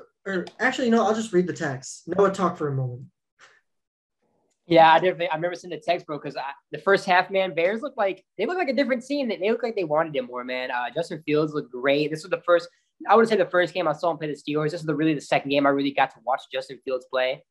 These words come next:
Speaker 2: and he definitely looked great, man. So he's gonna be, he's gonna be a problem coming in with the years, especially for, uh, Packers if they lose Rodgers. They could be the new, uh, runners of that division.
Speaker 1: <laughs> I hope so. That'd be amazing. Okay,
Speaker 2: Yeah.
Speaker 1: so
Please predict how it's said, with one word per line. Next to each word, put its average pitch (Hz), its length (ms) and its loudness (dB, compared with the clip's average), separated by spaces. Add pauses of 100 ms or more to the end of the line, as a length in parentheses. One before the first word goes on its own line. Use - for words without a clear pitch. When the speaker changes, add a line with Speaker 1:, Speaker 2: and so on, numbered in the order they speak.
Speaker 2:
and - 100 -16
he 143 160 -4
definitely 139 400 0
looked 127 180 -4
great, 123 280 -4
man. 113 240 -10
So 113 120 -10
he's 123 140 -4
gonna 143 140 0
be, 131 360 -2
he's 151 120 -6
gonna 196 80 2
be 180 80 8
a 165 40 6
problem 147 440 4
coming 131 240 -10
in 123 80 -4
with 117 80 -14
the 120 80 -12
years, 117 260 -4
especially - 400 -6
for, 123 160 0
uh, 110 160 2 (320)
Packers 139 380 0
if 120 80 -14
they 131 100 -2
lose 131 220 -6
Rodgers. 123 420 0
They 117 120 -12
could 131 120 -14
be 143 60 -6
the 139 100 -4
new, 135 280 -2
uh, 117 260 0
runners 139 320 -2
of 123 80 2
that 131 100 4
division. 120 460 -6 (1160)
Speaker 1:
<laughs> - 0 -
I - 1120 -2
hope 233 280 6
so. 190 240 4
That'd 190 220 2
be 208 120 0
amazing. 165 580 -2 (400)
Okay, 202 220 4
Speaker 2:
Yeah. 175 60 4
Speaker 1:
so 190 180 4